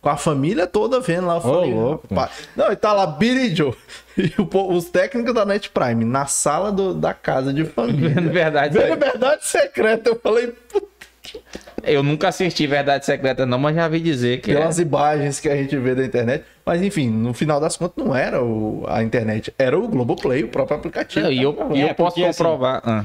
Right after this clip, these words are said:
Speaker 3: pode falar.
Speaker 2: é, essas te-, tem T Vs, a gente pega muito T Vs que acontece o seguinte: é o poder de processamento dela, entendeu?
Speaker 1: Sim.
Speaker 2: Poder de processamento e memória.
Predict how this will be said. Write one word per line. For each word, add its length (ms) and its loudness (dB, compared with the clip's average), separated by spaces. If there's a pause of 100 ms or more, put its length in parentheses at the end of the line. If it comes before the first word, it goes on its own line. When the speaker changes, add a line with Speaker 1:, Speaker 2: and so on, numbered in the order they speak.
(120)
Speaker 3:
pode 160 -10
falar. 180 -10 (100)
Speaker 2:
é, 600 0
essas 320 -2
te-, 160 -2
tem 340 -2
T 220 0
Vs, 520 -2
a 120 -2
gente 200 -4
pega 220 -2
muito 200 -4
T 140 -2
Vs 300 -4
que 80 -4
acontece 460 -2
o 20 -8
seguinte: 720 -4
é 100 -2
o 60 0
poder 300 -2
de 80 -8
processamento 680 -4
dela, 320 -2
entendeu? 460 -8
Speaker 1:
Sim. 260 -6 (840)
Speaker 2:
Poder 200 0
de 80 -6
processamento 840 -2
e 20 0
memória. 560 -2